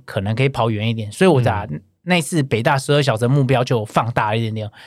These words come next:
Speaker 1: 我是希望说，我如果那十二小时能跑一百公里，应该是一个很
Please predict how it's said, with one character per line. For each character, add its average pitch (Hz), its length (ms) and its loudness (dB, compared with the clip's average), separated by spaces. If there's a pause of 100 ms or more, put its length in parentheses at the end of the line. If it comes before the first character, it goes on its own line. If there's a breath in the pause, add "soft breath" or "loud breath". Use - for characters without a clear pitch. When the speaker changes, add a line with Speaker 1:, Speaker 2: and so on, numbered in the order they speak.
(140 loud breath)
Speaker 1:
我 147 60 0
是 151 60 4
希 170 180 0
望 165 80 6
说， 165 240 4
我 - 240 -8
如 139 80 0
果 147 140 4
那 143 160 2
十 - 240 -4
二 143 80 4
小 123 160 0
时 104 220 -8
能 127 120 -2
跑 120 200 -2
一 139 40 -2
百 107 200 -4
公 110 200 -4
里， 101 140 -12 (640 soft breath)
应 147 140 -2
该 143 120 4
是 147 140 -2
一 135 80 2
个 135 160 2
很 101 320 -4